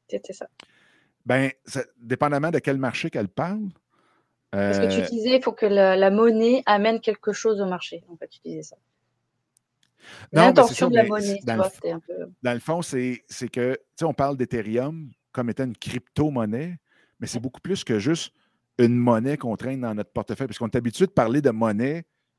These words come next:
Speaker 2: Puis là, vous voyez, je, je, j'ai rien dans mon portefeuille. <laughs> Je n'ai plus de monnaie. Je suis à sec. C'est la fin des haricots. Euh, c'est que,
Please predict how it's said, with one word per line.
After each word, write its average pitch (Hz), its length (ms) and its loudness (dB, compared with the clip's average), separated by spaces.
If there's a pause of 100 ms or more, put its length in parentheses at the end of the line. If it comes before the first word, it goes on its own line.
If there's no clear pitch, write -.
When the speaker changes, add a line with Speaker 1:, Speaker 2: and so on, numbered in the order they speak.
(220)
Speaker 2:
Puis 117 100 -10
là, 117 60 -4
vous 101 60 -6
voyez, 101 260 -6
je, 95 220 -8
je, 82 120 -18 (1200)
j'ai 104 200 -2
rien 104 220 -4
dans 107 140 -4
mon 95 80 -2
portefeuille. 90 300 -8 (600)
<laughs> 214 60 -6 (380)
Je 117 80 -6
n'ai 104 140 -2
plus 107 240 2
de 95 60 0
monnaie. 90 240 -2
Je 98 80 -2
suis 131 300 0
à 139 60 4
sec. - 460 -2 (400)
C'est 147 140 0
la 131 100 4
fin - 300 -2
des 127 180 0
haricots. 120 380 -2 (480)
Euh, 113 260 2 (1900)
c'est 127 260 0
que, 147 240 10